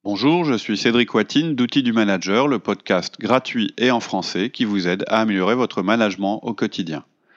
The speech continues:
Loin de la théorie et des solutions compliquées, nous vous proposons plusieurs fois par mois de véritables outils pratiques et performants que vous pourrez mettre en œuvre immédiatement.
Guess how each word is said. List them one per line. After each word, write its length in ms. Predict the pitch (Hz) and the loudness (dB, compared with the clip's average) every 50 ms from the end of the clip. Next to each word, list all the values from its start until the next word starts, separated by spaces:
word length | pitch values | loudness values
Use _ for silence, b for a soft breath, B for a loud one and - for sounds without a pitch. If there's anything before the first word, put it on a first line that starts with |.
| B B B B B B B B B | B B B B B B B B B
Loin 140 | - 117 135 | 0 2 4
de 60 | 131 | 4
la 100 | 120 117 | 4 4
théorie 380 | - - 120 117 113 110 117 113 | 4 4 2 4 4 4 4 2
et 80 | 104 | 2
des 100 | 87 90 | 2 0
solutions 460 | - - - 113 113 110 - 123 110 101 | -2 -2 -2 -2 -2 -2 -2 -4 -4 -2
compliquées, 720 | - 143 156 147 - 120 104 - - 85 87 117 156 139 | -2 -2 -2 -2 -2 -6 -6 -4 -2 -2 -2 -2 -4 -6
nous 100 | 113 104 | -6 -6
vous 120 | 90 98 92 | -4 -4 -4
proposons 480 | - - 120 - - 123 107 107 101 | 0 -2 0 2 2 0 0 0 -4
plusieurs 340 | - - 135 131 127 120 107 | -4 -2 0 0 2 0 0
fois 180 | - - 110 101 | 0 -2 -2 0
par 200 | - 101 87 85 | 2 0 0 0
mois 160 | 82 87 101 | 0 -2 -2
de 120 | 113 110 | -2 -2
véritables 500 | 95 85 107 113 123 117 - 120 101 95 | 0 0 2 2 2 2 0 0 0 -2
outils 300 | 92 101 120 117 - 123 | -2 -4 -4 -4 -4 -6
pratiques 520 | 104 - - 120 117 - - - 95 - - | -6 -4 -2 -2 -2 0 -2 -6 -4 -4 -4
et 80 | - | -4
performants 580 | - - 120 - - - 101 85 85 82 82 92 | -2 0 -2 -2 -2 -4 -4 -4 -2 -4 -4 -4
que 160 | - - - | -6 -6 -6
vous 100 | 98 95 | -6 -6
pourrez 220 | 90 - 113 107 107 | -6 -4 -2 0 2
mettre 240 | 110 123 120 - | 2 2 0 0
en 140 | - 101 92 | -2 -2 0
œuvre 200 | 92 101 107 113 | 0 -2 0 -2
immédiatement. 600 | 110 98 104 104 92 95 87 - - - 71 - | -2 -2 -2 -2 -2 -4 -4 -6 -6 -10 -10 -10